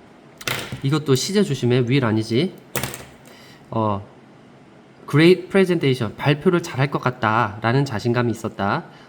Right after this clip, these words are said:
According to 뭐뭐에 따르면, 에이미 커디에 따르면, 이거 동격이야. 얘가 누구냐면 유명한 심리학자인 에이미 커디에 따르면 우리는 될 수 있다. 더 자신감을, 자-, 자신감 있게 될 수 있다. 이거 less로 바꾸지 아-,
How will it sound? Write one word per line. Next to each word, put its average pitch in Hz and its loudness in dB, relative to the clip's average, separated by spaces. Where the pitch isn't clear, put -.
According 147 -2
to 135 0
뭐뭐에 143 4
따르면, 117 0
에이미 139 4
커디에 156 -2
따르면, 135 2
이거 117 4
동격이야. 123 2
얘가 120 0
누구냐면 123 0
유명한 135 2
심리학자인 175 2
에이미 127 2
커디에 156 -2
따르면 120 0
우리는 131 2
될 131 4
수 131 -4
있다. 101 -2
더 170 0
자신감을, 135 0
자-, 135 2
자신감 139 0
있게 139 -2
될 120 -2
수 113 -4
있다. 92 -4
이거 139 2
less로 127 4
바꾸지 131 0
아-, 101 -2